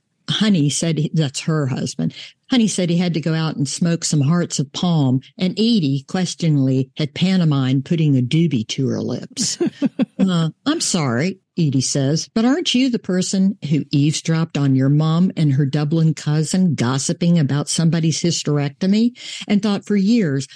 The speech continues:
that the troubles in Ireland were gynecological?" <laughs> So, they go back and forth, you know, each one of them sort of all the time. And they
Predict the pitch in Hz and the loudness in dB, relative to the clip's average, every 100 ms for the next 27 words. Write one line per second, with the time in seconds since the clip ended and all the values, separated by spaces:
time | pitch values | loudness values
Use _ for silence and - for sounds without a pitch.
0 | - 196 185 170 - - 220 165 151 170 | -6 -4 -2 -4 -4 -2 0 0 0 0
1 | 175 - 180 185 160 123 123 175 139 170 | -2 -2 0 0 2 0 0 0 0 0
2 | 165 180 180 180 160 160 170 220 - 254 | 0 0 0 0 0 -2 -2 -2 -2 -2
3 | 285 - 247 - 269 - 302 - 254 - | -2 -4 -6 -2 0 2 -2 0 -2 -2
4 | 254 - 233 285 233 - - - - 208 | -4 -4 -4 -2 -6 -4 -6 -4 -6 -8
5 | - 202 - - 349 294 294 269 269 311 | -6 -8 -4 -2 0 0 -2 0 -2 -2
6 | 254 220 - 226 226 220 - - - 196 | 0 -2 0 -2 0 0 -2 -8 -4 0
7 | 170 160 165 165 - 214 196 - 180 170 | 0 0 0 -2 0 0 0 0 2 2
8 | 151 147 147 147 143 - _ _ _ - | 0 0 2 0 -4 -16 _ _ _ -4
9 | 175 208 175 - 180 170 147 - 180 160 | 0 0 0 0 -2 -2 -2 -2 0 0
10 | 156 170 170 165 - 160 180 175 170 | 0 2 2 2 -2 -4 0 0 0